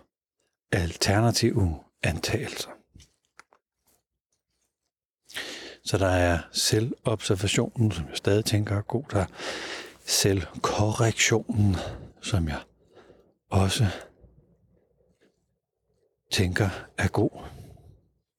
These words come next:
Skal der være en tredje? Eller skal der være et eller andet, som er skruet ind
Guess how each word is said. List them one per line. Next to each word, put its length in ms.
Skal 200
der 80
være 160
en 100
tredje? 640
Eller 420
skal 220
der 80
være 160
et 160
eller 160
andet, 200
som 460
er 80
skruet 500
ind 180